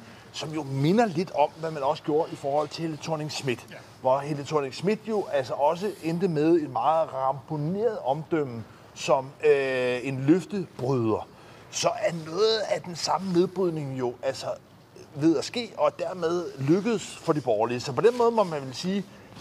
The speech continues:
Speaker 1: politik kan være et rigtig beskidt spil, og i det her kan man vel bare se, at når de borgerlige partier ikke evner at komme med nogle politiske modforslag, ja, så er de altså, i stedet for at gå efter bolden, kan man sige, at de er gået efter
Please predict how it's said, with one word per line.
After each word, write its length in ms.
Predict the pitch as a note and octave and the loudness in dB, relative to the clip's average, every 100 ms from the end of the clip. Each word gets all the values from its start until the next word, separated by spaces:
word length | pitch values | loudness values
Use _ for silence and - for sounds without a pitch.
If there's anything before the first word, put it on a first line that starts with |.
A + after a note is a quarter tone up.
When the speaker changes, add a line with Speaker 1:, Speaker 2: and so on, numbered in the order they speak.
| - - | -16 -8
Speaker 1:
politik 400 | D#3 D3 - G#3+ - - - | -4 -4 -4 -6 -6 -18 -8
kan 160 | E3 D3 | -2 2
være 100 | B2+ | 2
et 100 | A#2 | 0
rigtig 260 | E3 G3+ | -4 -4
beskidt 380 | D#3 C#3 E3+ D#3+ | -8 -8 -8 -8
spil, 300 | - D3 D#3 - - | -4 -2 -2 -6 2
og 240 | A#2+ A2+ - | 2 2 -4
i 40 | - C3 | -10 0
det 80 | |
her 160 | G#3+ G3+ | 0 0
kan 140 | F3+ E3+ | -2 -6
man 180 | C3+ | -4
vel 100 | A#2 | -6
bare 220 | G#2+ C#3 E3 | 2 2 2
se, 240 | - E3+ - - - - - - | -6 -8 -8 -20 -20 -20 -20 -2
at 240 | C3 A#2+ | 0 0
når 300 | C3 A#2+ A2 - - - | 0 0 0 -6 -20 -14
de 80 | - | -6
borgerlige 300 | A#2 G3 A3+ | 4 4 4
partier 300 | E3 - F3 | -4 -4 0
ikke 180 | F3 D#3 | 0 0
evner 460 | C#3 E3 E3+ - B2 | -2 0 -2 -2 -4
at 100 | A#2+ | 0
komme 240 | C3+ C#3 | 0 0
med 80 | D3+ | -4
nogle 180 | C3 G#2+ | -4 -6
politiske 680 | - A#2+ E3 F#3+ E3 D3 A#2+ | -8 -4 -4 -4 -6 -8 -4
modforslag, 580 | B2+ D3 D3 C3+ C3 A#2 - - - - - | -2 -2 -2 -6 -4 -6 -8 -20 -20 -20 -4
ja, 100 | B2+ | 0
så 100 | F#3 | 2
er 40 | |
de 160 | G3 F3 | 2 0
altså, 220 | C3 C3+ B2+ | 0 -4 -4
i 60 | |
stedet 200 | C#3 G3 E3+ | 2 2 4
for 80 | D#3 | -2
at 80 | |
gå 200 | C#3+ F3 | 2 0
efter 240 | D#3 - A2 | 0 -4 -2
bolden, 320 | - F3 E3+ F3 | 2 2 0 -6
kan 120 | D3+ | -6
man 60 | B2 | -6
sige, 220 | D#3 D#3+ | -2 -2
at 60 | |
de 40 | A#2 | 0
er 40 | |
gået 220 | C#3+ D3+ | 0 2
efter 220 | C#3 C#3 | 2 0